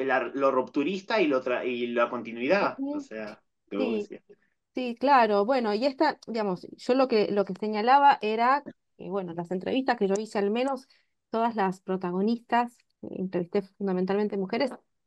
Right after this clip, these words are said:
Speaker 2: bueno, hablan de tango nuevo, ¿no? Hablan en esos términos. Y me parece que ahí, este, sobre todo lo que se revela es una vocación por marcar una diferencia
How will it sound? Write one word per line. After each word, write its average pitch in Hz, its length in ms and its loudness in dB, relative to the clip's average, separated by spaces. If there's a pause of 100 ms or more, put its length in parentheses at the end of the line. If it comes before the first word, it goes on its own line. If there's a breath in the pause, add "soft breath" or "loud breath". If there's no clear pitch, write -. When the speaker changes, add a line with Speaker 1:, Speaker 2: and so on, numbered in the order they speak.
Speaker 2:
bueno, 190 340 -4
hablan 247 320 2
de 185 80 0
tango 190 280 0
nuevo, 175 560 -4
¿no? 202 260 -2
Hablan 214 300 4
en 196 100 2
esos 196 240 -2
términos. 185 520 0 (360 loud breath)
Y 233 80 2
me 240 100 4
parece 311 360 4
que 254 80 2
ahí, 262 360 0 (440 soft breath)
este, 196 380 0
sobre 220 280 0
todo 330 220 6
lo 247 120 4
que 202 100 2
se 202 140 0
revela 226 680 2
es 277 280 -2 (100)
una 247 260 0
vocación 220 500 0
por 233 180 2
marcar 233 600 2 (240)
una 226 240 -2
diferencia 233 1000 0